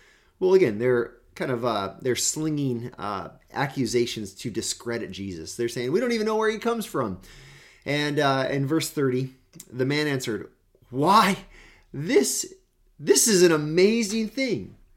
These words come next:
You do not know where he comes from, yet he opened my eyes. We know that God does not listen to sinners, but if anyone is a worshiper of God and does his will,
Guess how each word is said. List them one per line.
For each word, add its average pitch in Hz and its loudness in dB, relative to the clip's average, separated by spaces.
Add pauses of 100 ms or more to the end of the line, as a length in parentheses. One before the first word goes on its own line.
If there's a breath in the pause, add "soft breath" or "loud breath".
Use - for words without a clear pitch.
(340 loud breath)
You 214 2
do 277 6
not 233 4
know 151 4
where 202 6
he 143 -4
comes 156 -4
from, 202 -4
yet 165 2
he - -6
opened 156 -2
my 123 0
eyes. 170 -4 (640 loud breath)
We 127 0
know 151 2
that 123 0
God 123 2
does 117 -4
not 117 -4
listen 131 -2
to 101 -4
sinners, 117 -4 (220 loud breath)
but 135 0
if 131 0
anyone 180 2
is 131 0
a 120 4
worshiper 160 -2
of 107 -8
God 131 0
and 110 -6
does 123 0
his 113 -4
will, 135 -2